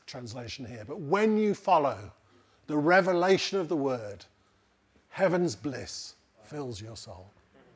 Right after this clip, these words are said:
Isn't that good? Heaven's bliss fills your soul. When you follow the revelation of the word, heaven's bliss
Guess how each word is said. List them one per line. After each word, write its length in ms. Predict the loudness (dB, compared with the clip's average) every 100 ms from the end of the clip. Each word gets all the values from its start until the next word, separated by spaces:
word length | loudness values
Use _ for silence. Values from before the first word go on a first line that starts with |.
| _ -16
Isn't 180 | -14
that 240 | -12 -10 -10
good? 220 | -12 -12 -20 _ -20 -20 -20 -20 -20 -20 -20 0
Heaven's 500 | 10 10 10 4 2
bliss 420 | 2 2 0 -6
fills 320 | -2 0 0
your 100 | -4
soul. 300 | -8 -10 -12
When 260 | -2 2 2
you 140 | 2
follow 500 | 0 2 2 0 -8 -16 _ _ _
the 60 | -8
revelation 640 | -4 -2 -2 -4 -4 -8
of 100 | -12
the 80 | -12
word, 320 | -12 -12 -14 -14
heaven's 340 | -14 -12 -14
bliss 460 | -14 -12 -12 -14